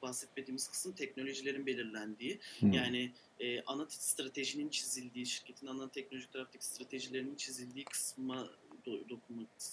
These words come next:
Speaker 1: dokunulması gerekiyor ama tabii ben, e, işin mutfağına da değiniyorum. Hani bu da küçük bir şirket olmasından kaynak ötürü bir durum.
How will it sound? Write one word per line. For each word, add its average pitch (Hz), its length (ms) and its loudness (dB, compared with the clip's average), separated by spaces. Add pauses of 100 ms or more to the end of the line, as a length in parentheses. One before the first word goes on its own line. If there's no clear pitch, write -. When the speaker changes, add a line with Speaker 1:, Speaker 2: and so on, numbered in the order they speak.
(300)
Speaker 1:
dokunulması 120 480 -4
gerekiyor 120 320 0
ama 196 100 -6
tabii 160 180 -2
ben, 151 180 2 (400)
e, 127 300 4
işin 156 420 4
mutfağına 143 840 -2
da 160 280 -4
değiniyorum. 135 640 -2
Hani 127 220 -4
bu 131 80 -6
da 143 120 -2
küçük - 300 -6
bir - 40 -4
şirket - 480 -4
olmasından 120 760 -2
kaynak 110 400 -4 (120)
ötürü 120 320 -6
bir 113 120 -4 (120)
durum. 147 200 -6